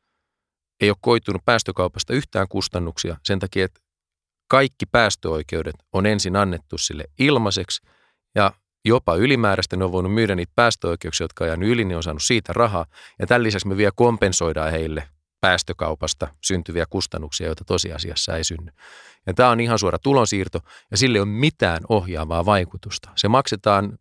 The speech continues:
perustuen siihen, että miten nämä on käyttänyt energiavuosina. Jos sanon näitä lukuja väärin, niin armahtakaa, mut vuosina, vuosina kaksituhatta viisi, kaksituhatta yksitoista, sillä välillä.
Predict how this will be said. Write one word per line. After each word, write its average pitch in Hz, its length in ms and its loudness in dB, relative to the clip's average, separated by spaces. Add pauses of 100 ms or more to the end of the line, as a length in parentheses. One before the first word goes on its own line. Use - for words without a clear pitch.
perustuen 127 440 2
siihen, 104 260 0
että 95 180 -4
miten 101 280 0
nämä 98 100 2
on 92 60 -2
käyttänyt 104 420 0
energiavuosina. 90 760 0 (1080)
Jos - 340 2 (640)
sanon 123 300 4
näitä 107 240 2
lukuja 107 340 2
väärin, 98 340 2
niin 90 160 -6 (360)
armahtakaa, 95 580 2
mut 95 180 -4
vuosina, 107 420 2 (100)
vuosina 117 280 2
kaksituhatta 107 460 0
viisi, 101 220 0
kaksituhatta 95 500 0
yksitoista, 90 400 -2
sillä 123 220 4
välillä. 98 380 2